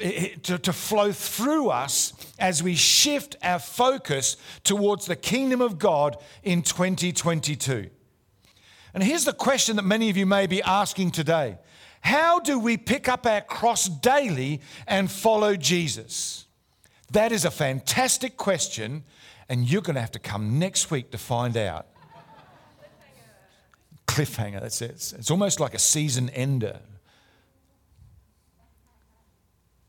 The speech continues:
I, I just wanna share some things next week. Four points about how we can take up our cross daily and follow Jesus. But this morning,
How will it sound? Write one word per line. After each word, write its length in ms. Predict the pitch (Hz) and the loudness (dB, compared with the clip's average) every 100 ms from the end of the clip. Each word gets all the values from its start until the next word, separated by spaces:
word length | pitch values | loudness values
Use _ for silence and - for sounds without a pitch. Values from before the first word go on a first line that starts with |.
| _ _ | _ _
I, 340 | 131 214 - 185 | -2 -2 -2 -4
I 40 | |
just 260 | 151 165 175 | -2 -2 0
wanna 140 | 175 | 0
share 380 | - - 196 208 | 0 0 0 0
some 200 | 202 190 | -2 -2
things 320 | - 156 107 | -2 -4 -2
next 240 | 135 - | -4 -6
week. 300 | 135 95 - _ _ _ _ _ | -8 -10 -14 _ _ _ _ _
Four 360 | - 160 185 | -10 -2 -2
points 640 | 202 160 117 95 - - - _ _ _ _ _ _ _ _ _ _ _ _ _ | -2 -6 -8 -8 -12 -12 -16 _ _ _ _ _ _ _ _ _ _ _ _ _
about 220 | 113 123 | -6 -4
how 260 | 110 147 170 | -2 -2 0
we 160 | 156 147 | -2 -4
can 160 | 135 | -6
take 320 | 120 143 143 | -4 -4 -4
up 120 | 151 156 | -6 -6
our 80 | |
cross 280 | 147 151 143 | -6 -6 -6
daily 440 | - 110 95 90 82 _ _ _ _ _ - | -6 -8 -8 -14 -18 _ _ _ _ _ -10
and 100 | 104 | -10
follow 340 | - 113 104 | -6 -6 -4
Jesus. 760 | 92 95 85 80 - - - _ _ _ _ _ _ _ _ _ _ _ _ _ _ _ _ _ _ - | -6 -8 -10 -14 -18 -18 -18 _ _ _ _ _ _ _ _ _ _ _ _ _ _ _ _ _ _ -6
But 100 | 147 | 0
this 240 | 170 - | 2 2
morning, 460 | 180 208 202 147 | 2 0 0 -4